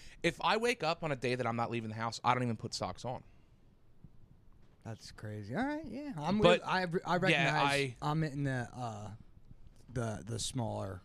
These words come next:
Speaker 2: group here in that I don't even think about not ha-, or taking my socks off.
Speaker 1: <coughs> Especially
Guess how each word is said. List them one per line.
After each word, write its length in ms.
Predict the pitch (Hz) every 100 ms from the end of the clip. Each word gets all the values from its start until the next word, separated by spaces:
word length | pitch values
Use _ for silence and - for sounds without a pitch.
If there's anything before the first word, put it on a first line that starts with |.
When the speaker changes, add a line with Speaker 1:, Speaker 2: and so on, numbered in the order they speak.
| -
Speaker 2:
group 280 | 120 113 -
here 340 | 107 95 98
in 200 | 120 113
that 280 | 110 107 98 - - - - - - - -
I 100 | 156
don't 160 | 180 196
even 240 | 170 143
think 300 | - 165 165
about 300 | 135 117 104
not 240 | 117 104 - - - -
ha-, 120 | 117 - 139
or 120 | 127
taking 300 | - 143 123
my 120 | 107
socks 380 | - 113 104 113
off. 180 | 92 - - - -
Speaker 1:
<coughs> 540 | - - 170 - -
Especially 600 | 208 - 269 - 180 139